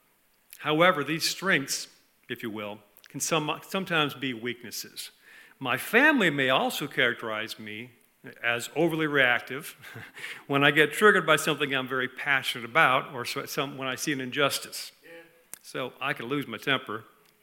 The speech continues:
Speaker 1: and not, not a good way. So in the seventies, there was this show called Scared Straight, okay? Some of you remember that. It had a major impact on me.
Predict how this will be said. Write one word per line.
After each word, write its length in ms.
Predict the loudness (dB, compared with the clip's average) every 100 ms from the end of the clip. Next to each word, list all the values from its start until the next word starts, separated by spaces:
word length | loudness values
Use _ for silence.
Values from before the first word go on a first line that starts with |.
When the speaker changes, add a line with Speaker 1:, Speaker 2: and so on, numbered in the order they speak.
| _ -18
Speaker 1:
and 160 | -8
not, 240 | 0 0 0
not 240 | 0 0
a 40 | 0
good 240 | -2 -4
way. 100 | -8 -18 _ _ -20 -20 -20 -20 -16 -4
So 300 | 4 4 4
in 180 | -2
the 80 | 0
seventies, 800 | 2 4 2 0 -4 -6 -8 -10 -12 -10
there 180 | -4 -2
was 180 | 0 0
this 120 | 0
show 340 | 2 4 2
called 400 | 0 -2 -2 0
Scared 680 | -2 -2 4 6 6 4 2
Straight, 500 | -2 -4 -4 -4 -4 -8 -20 -20 _ _ _ -20 -20 -16
okay? 340 | -8 -2 -2 -2 -8 -20 -20 -10 -6
Some 200 | -4 -4
of 40 | -2
you 120 | 0
remember 340 | 2 2 2
that. 280 | 0 -2 -6 -10 _ -20 -20 -4
It 120 | 0
had 180 | 4 2
a 80 | 2
major 480 | 2 2 2 0 -4
impact 560 | -4 -6 -6 -6 -8
on 220 | -14 -14
me. 180 | -18 -20